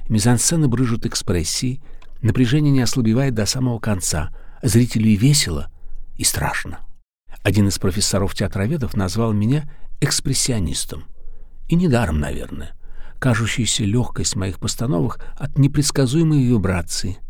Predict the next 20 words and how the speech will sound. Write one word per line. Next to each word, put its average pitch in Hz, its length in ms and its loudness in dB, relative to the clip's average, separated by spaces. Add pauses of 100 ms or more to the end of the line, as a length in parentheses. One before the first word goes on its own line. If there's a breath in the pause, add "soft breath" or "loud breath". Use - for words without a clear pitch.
(320 soft breath)
особой 120 400 0
экспрессивной 98 640 -2
эстетики, - 640 -6 (380 soft breath)
буйство 123 340 2
красок, 85 500 -2
оркестр 95 460 -2
голосов, 87 640 -2
резкие, 123 480 4
ничем 101 260 -2
не 101 80 0
ограниченные 95 580 0
броски 90 360 -2
из 98 120 0
крайности 98 480 -2
в - 80 -4
крайность, 78 560 -2 (380 loud breath)
неожиданные 85 560 0
обрывы 82 460 -2 (260 soft breath)
в - 100 -8
тишину. 80 520 -4